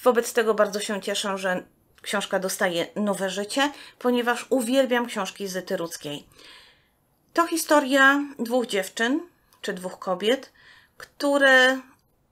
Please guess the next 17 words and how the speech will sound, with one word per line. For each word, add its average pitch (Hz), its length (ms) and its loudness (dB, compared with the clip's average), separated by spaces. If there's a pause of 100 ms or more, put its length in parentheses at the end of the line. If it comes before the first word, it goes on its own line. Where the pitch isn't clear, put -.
(440)
były 247 320 4
ukrywane 226 640 0
w 220 80 -10
czasie 214 280 -6
wojny 196 440 -4
przez 185 440 -6
Polkę, 240 520 -2 (1400)
więc 247 460 -4
mamy 240 260 2
tutaj 226 320 -4
tak 208 180 -8
naprawdę 208 500 -4
historię 208 480 -4
opowiedzianą 190 680 -4
na 185 160 -4
trzy - 240 -8
głosy. 190 540 -4